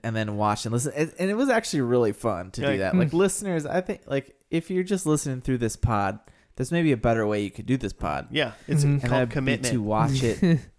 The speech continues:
Speaker 3: <laughs>
Speaker 1: with us. You know, if you got a, an afternoon,
Speaker 3: Yeah, it's a
Speaker 1: 'cause it
Speaker 3: full
Speaker 1: does take time.
Speaker 3: experience.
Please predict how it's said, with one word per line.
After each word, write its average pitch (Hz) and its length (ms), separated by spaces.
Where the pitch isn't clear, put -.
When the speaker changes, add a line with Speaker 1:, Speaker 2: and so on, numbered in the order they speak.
Speaker 3:
<laughs> - 260
Speaker 1:
with 110 240
us. 76 220
You 156 100
know, 127 160
if 143 220
you 135 80
got 123 180
a, 107 260
an 120 140
afternoon, 104 840
Speaker 3:
Yeah, 151 220
it's - 120
a 123 40
Speaker 1:
'cause 107 80
it - 20
Speaker 3:
full 156 100
Speaker 1:
does - 240
take 156 160
time. 170 80
Speaker 3:
experience. 80 520